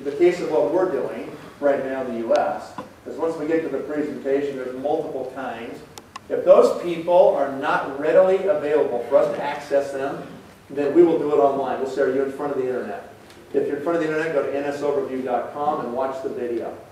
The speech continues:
And some people will say, "I'll stay on the phone while you watch it," and they just listen. Some people will say, "I'll call you back in ten minutes." Go watch the video. If they're close enough to you, it's always better, in my estimation, to sit down and meet with them.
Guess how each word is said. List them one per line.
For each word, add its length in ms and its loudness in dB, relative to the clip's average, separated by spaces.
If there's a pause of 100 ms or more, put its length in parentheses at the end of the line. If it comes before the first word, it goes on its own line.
(260)
And 80 -10
some 260 2
people 260 4
will 160 0
say, 140 6
"I'll 220 6
stay 140 2
on 120 0
the 80 -2
phone 280 -2
while 160 6
you 120 2
watch 320 2
it," 100 -8
and 80 -6
they 60 -4
just 160 -6
listen. 280 -4 (680)
Some 180 -8
people 240 -12
will 80 -12
say, 100 0
"I'll 140 8
call 180 4
you 100 2
back 220 2
in 160 -4
ten 220 -4
minutes." 340 -8 (540)
Go 120 0
watch 360 4
the 100 0
video. 360 2 (520)
If 160 0
they're 220 2
close 360 6
enough 340 0
to 60 -4
you, 100 4
it's 220 -2
always 520 4
better, 480 0
in 60 -2
my 180 -2
estimation, 500 -6
to 60 -10
sit 200 -6
down 220 -4
and 80 -10
meet 140 -6
with 160 -6
them. 160 -12